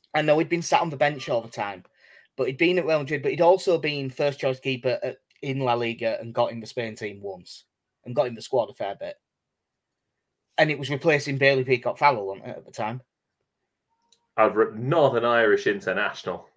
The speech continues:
Speaker 1: You know, who, let's be right, is shite. So, i-,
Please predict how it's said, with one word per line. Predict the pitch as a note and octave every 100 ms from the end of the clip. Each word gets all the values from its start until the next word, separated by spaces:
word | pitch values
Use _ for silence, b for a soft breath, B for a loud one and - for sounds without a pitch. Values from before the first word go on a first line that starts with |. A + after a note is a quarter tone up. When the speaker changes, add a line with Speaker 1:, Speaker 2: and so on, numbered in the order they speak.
| -
Speaker 1:
You | D3+
know, | B2+ G#2 -
who, | - D3+ B2+ - -
let's | C#3+ C#3
be | C3
right, | B2 A#2
is | A#2+ A2
shite. | - D#3+ A#2 F#2+ - _ _ _ _ _ _ _ _ _ _ _ _ _
So, | - - D3+ C3+ C3 B2+ - _ _ _
i-, | -